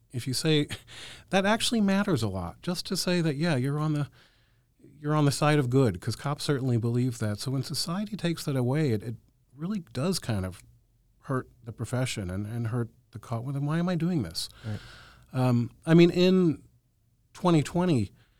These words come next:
Speaker 1: remember, we went from, in late May, we literally went from standing, you know, on our fire escapes and roofs at seven P M applauding cops during covid,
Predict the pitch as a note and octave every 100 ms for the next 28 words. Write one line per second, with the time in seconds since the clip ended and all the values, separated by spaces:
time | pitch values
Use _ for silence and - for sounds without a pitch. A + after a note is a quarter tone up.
0 | _ _ _ _ _ _ - E3+ F#3+ F3+
1 | G#3 B3+ B3 - - E3+ D3 - - D#3
2 | D3+ G#3 C3 D3 F#3 A#2 A#2+ C#3+ B2 C3
3 | C#3+ G3 A#3+ A#3 F3+ E3 D3+ D#3+ C#3 D3+
4 | C3 B2 A2+ _ _ _ _ - - D3
5 | D#3+ E3 D#3 C#3 - _ _ - _ E3
6 | C#3+ B2 A2 - - - - - D3+ D3+
7 | D#3 C3 - E3+ D#3+ D#3 D3 - C#3+ C#3+
8 | - C3+ D3 D3+ B2 A2+ C#3+ C#3 B2+ C3
9 | C3 B2+ A#2 - C3 C3 A#2 G#2+ A#2+ A2+
10 | - - A#2 A2 A2 A#2 A2+ G2+ G#2